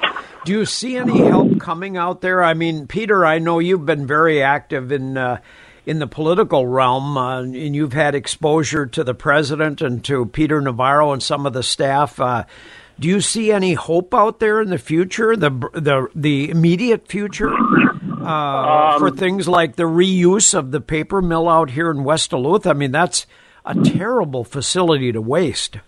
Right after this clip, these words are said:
Speaker 2: It is a terrible facility to waste. That paper that was making, I wouldn't count on that coming back.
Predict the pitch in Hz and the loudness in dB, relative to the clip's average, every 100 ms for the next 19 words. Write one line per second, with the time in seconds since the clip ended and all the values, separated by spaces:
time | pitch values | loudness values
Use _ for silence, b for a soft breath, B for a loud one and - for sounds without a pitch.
0 | _ _ _ _ _ _ - 131 143 135 | _ _ _ _ _ _ 2 4 4 4
1 | 135 147 131 131 131 127 110 - 123 123 | 2 2 2 2 2 0 0 4 4 6
2 | 113 117 117 117 - - 156 151 - 139 | 8 8 6 4 0 -10 -12 -4 2 2
3 | 139 151 147 143 131 131 113 127 127 123 | 2 0 4 4 4 4 2 2 2 2
4 | 131 131 131 135 127 135 139 135 - 135 | 0 0 0 2 4 4 4 0 0 0
5 | 131 131 120 - 123 113 113 120 131 | 2 0 0 0 0 2 2 2 0